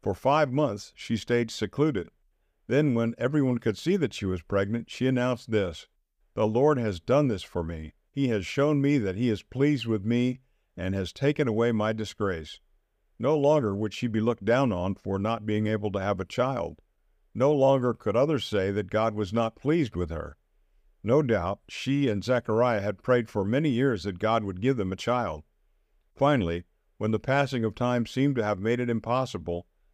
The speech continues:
God surprised them with joy. Think about it. Sometimes God's delays seem to make our prayers invalid or the answers we desire impossible.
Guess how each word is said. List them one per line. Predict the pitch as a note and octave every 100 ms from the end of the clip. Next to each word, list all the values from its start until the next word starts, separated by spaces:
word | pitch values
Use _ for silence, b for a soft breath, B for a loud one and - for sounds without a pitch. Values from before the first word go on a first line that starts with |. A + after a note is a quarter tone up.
| _
God | A2+ B2+ B2+
surprised | G2 - A#2+ C3 A#2+
them | A#2 B2
with | B2+ A2+
joy. | G2+ F#2+ D2+ C2+ - _ _ _ _ _ _ _ _ _
Think | D3+ D3+
about | G2 F2 D#2 -
it. | - _ _ _ _ _ _ _ _ _ _ -
Sometimes | C#3+ E3+ E3+ F#2 F#2+ G2+
God's | F2+ A#2 C3 A#2
delays | - G#2 B2+ A2 F#2+ -
seem | - - C#3+
to | A#2+
make | A2 G#2
our | A2 C3
prayers | C3 G2 F#2 G2
invalid | G2 G2+ A2+ C3 G#2+ D2+ -
or | F2+
the | G2+ G2
answers | A#2 C3+ G#2+ F2
we | A2
desire | F#2+ F#2+ G#2+ A#2+ F#2
impossible. | F#2 F#2+ A2 A#2+ G#2+ D2+ D2+